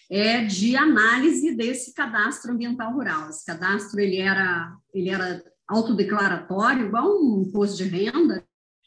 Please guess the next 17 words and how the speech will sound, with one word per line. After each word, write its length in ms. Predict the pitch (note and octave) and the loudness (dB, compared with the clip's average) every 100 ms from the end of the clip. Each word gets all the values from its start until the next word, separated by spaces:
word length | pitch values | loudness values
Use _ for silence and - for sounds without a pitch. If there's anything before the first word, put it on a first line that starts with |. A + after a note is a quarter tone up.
| - | -6
e 40 | |
as 100 | F#3+ | -4
pessoas 420 | G3 A3 A#3+ B3 A3+ | -2 -2 2 2 4
diziam 540 | D4 G3+ B3 C4+ A#3 | 2 4 4 4 2
ali 200 | G#3 G#3 | 2 2
onde 160 | A3+ F#3 | 0 -2
é 60 | |
que 60 | F3+ | -4
tava 220 | - E3 | -6 -2
o 80 | A#3+ | 4
imóvel, 540 | F#4 A#3+ A#3+ A#3 E3+ | 4 4 2 0 -2
onde 120 | F3 F#3+ | -6 -6
é 40 | |
que 80 | - | -10
tinha 200 | E3+ E3+ | -8 -6
reserva 380 | F3+ F#3 G3+ A#3+ | -6 -4 -4 -4
legal, 420 | D4+ G#3 A#3 | -2 0 -2